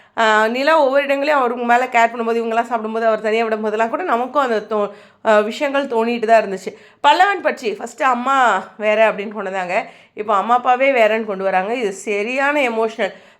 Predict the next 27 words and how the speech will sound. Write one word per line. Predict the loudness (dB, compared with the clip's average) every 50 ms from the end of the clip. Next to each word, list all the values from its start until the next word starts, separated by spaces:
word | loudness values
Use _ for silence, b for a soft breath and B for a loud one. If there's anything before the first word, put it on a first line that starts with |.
| B
பல்லவன் | 2 4 6 6 4 4 2
கேரக்டருமே | 2 0 0 0 -2 -4 -6 -4 -2 -2 -2
பார்த்தீங்கன்னா, | -2 -2 -4 -2 -2 0 2 2 4
ஒரு | 4 2 2 0
காலேஜ் | -2 0 2 2 2 2 2 -2 -4 -6 -8 -16 _ -2
பையனா | 0 0 0 0 0 2 2 2 2
இருந்தாலும், | 0 0 -2 -2 -2 -2 0 0 -2 -4 -6 -8 B B B B B B B 0
ஆ, | 2 2 2
கொஞ்சம் | 2 0 -2 -2 -2 0 0 0 0 0 -2
சி-, | -10 -10 -8
இந்த | -8 -6 -4
மாதிரி | -2 -2 0 2 2 0
எமோஷனல் | 2 2 0 -2 0 -2 -2 -2 0
எல்லாம் | 0 0 0 0 0
பார்க்கும்போது, | 0 0 0 0 -2 -4 -2 0 0 0 0 0 B B B B -14 -4
ஒரு | 0 4 4 6 6 4 4 0 -2 -2 2
பத்து | 2 2 2 2 -6 -10 -8
to | -6 -6 -4 -2
பதினாலு | -2 -2 0 2 2 2 2
வயசுல | 2 0 0 -2 -4 -2 -2
இருக்க | -2 -2 -2 -2
பையனாட்ட | 0 0 0 2 0 0 -2 0
காட்டியிருக்காங்க. | -2 -2 -4 -4 -10 -4 -4 -2 -2 -2 -6 -6 -12 _ _ _ -20 -20 -20 -20 -20 _ _ _ _ _ _ _ _ -2
உண்மையாவே | 0 0 2 4 4 4 4 4 4 2 2 4
பல்லவனுக்கும் | 4 4 4 4 4 4 4 2 0 -2 0 -2 -2 -2 -2 -10 -14 _ _ -12
சோழன் | -4 0 0 2 2 2 4 2 2 2 0 -2
and | -4 -4 -2 0